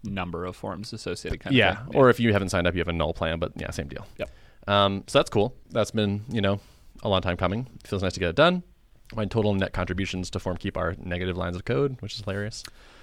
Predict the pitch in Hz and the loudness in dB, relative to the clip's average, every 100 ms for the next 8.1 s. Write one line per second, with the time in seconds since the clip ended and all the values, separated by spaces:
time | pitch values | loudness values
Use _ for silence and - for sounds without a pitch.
0 | - - - - 123 135 113 85 110 120 | -20 -20 -8 0 4 4 2 0 0 2
1 | 120 113 - 113 - 107 110 104 101 - | 4 2 2 -4 0 2 2 -2 -6 -8
2 | - 127 123 117 104 82 - 127 - - | 2 6 6 6 2 -2 -2 -2 -2 -2
3 | - 147 120 - 131 123 127 - 113 110 | 4 6 6 4 2 2 2 2 0 0
4 | - 90 - - 85 101 - 98 95 87 | -2 -4 -2 0 2 2 2 0 2 0
5 | 80 98 87 90 - - 73 78 82 87 | 2 2 2 2 0 0 0 0 -2 -6
6 | 87 - 90 87 90 95 101 95 87 92 | -8 -4 -4 -4 -2 0 0 0 -2 -2
7 | 87 85 85 85 87 85 87 87 87 87 | -2 -2 -2 -4 -6 -8 -6 -6 -4 -6